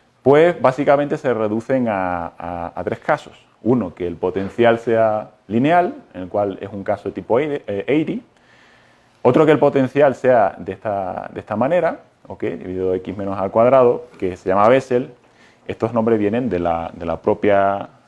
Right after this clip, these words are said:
ecuación diferencial, de tipo de ecuación diferencial que, que verifica. Y luego, eh, los demás casos, todos los demás casos para cualquier orden M, vienen dados en términos de aplicaciones finitas de la transformación de Darboux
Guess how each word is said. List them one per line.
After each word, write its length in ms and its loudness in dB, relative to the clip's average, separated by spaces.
ecuación 400 -6
diferencial, 600 -6
de 100 -14
tipo 280 0
de 60 0
ecuación 260 -2
diferencial 580 -6
que, 380 -6
que 100 -14
verifica. 440 -12
Y 100 0
luego, 540 6
eh, 380 2
los 260 0
demás 260 2
casos, 360 0
todos 140 0
los 80 2
demás 220 -2
casos 300 -4
para 220 -4
cualquier 320 0
orden 300 0
M, 300 -2
vienen 220 2
dados 240 4
en 120 -2
términos 440 0
de 80 -2
aplicaciones 840 -2
finitas 540 -2
de 80 -4
la 80 2
transformación 580 -4
de 100 2
Darboux 420 0